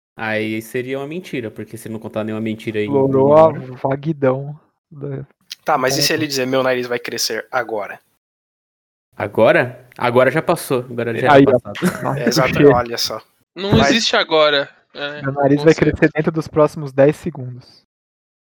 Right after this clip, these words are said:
Speaker 1: É isso aí. Eu acho que não faz muito sentido essa
Speaker 2: O na-, o nariz dele, ele pode crescer oco. Tipo, você por fora parece que tá crescendo, mas por dentro é tudo uma mentira.
Speaker 3: É, mas, ó, então tá, tá, pra mim tá claro.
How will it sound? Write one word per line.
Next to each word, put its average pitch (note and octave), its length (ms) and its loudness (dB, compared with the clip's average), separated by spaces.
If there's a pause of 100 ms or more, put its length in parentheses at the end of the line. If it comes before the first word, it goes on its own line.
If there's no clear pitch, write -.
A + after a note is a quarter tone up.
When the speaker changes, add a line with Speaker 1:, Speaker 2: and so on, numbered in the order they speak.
(120)
Speaker 1:
É - 100 -8
isso G#2+ 260 -12
aí. C#3 240 -12 (960)
Eu A#2+ 160 -2
acho A#2+ 200 -4
que - 60 -8
não C3+ 120 -4
faz C#3+ 220 0
muito C#3+ 180 -4
sentido B2+ 500 -10
essa G#2+ 380 -12
Speaker 2:
O C#3+ 120 -6
na-, D3 120 -2
o D#3 100 -2
nariz D3+ 280 6
dele, D3+ 200 6
ele D#3+ 120 2
pode D#3 280 4
crescer E3+ 360 4
oco. E3 460 0
Tipo, B2+ 300 -14
você - 180 -12
por C3+ 200 -12
fora C3+ 300 -6
parece C3+ 320 -6
que - 60 -20
tá D3 100 -8
crescendo, C#3 440 -6
mas D3+ 160 -10 (140)
por D3+ 180 -6
dentro C3+ 380 -8
é - 20 -14
tudo D3 160 -12
uma D#3 100 -12
mentira. C#3+ 460 -8 (200)
Speaker 3:
É, D3+ 200 -4
mas, C3 240 -2 (160)
ó, A2+ 240 -6 (180)
então B2 280 -4 (460)
tá, F3+ 280 -2
tá, C#3+ 180 -6
pra C#3 180 -4
mim D#3+ 140 -6
tá C#4+ 140 -4
claro. A2 400 0